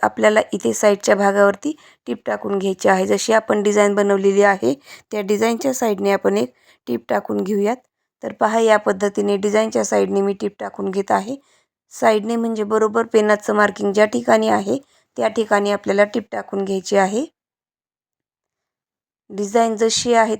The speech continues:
तशी टीप आली पाहिजे. अजिबात लहान मोठी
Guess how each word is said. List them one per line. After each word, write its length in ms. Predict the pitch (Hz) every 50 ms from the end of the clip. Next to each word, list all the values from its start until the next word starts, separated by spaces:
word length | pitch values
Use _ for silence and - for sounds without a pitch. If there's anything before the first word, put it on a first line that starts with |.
| -
तशी 180 | - 208 - 226
टीप 260 | 208 - 214 208 -
आली 200 | 202 196 190 202
पाहिजे. 420 | 196 - - 214 220 202 190 214 247 247 - _ _ _ _ -
अजिबात 500 | 214 196 202 214 208 226 226 226 226 226
लहान 280 | 208 208 208 202 202 202
मोठी 340 | 202 202 202 196 208 202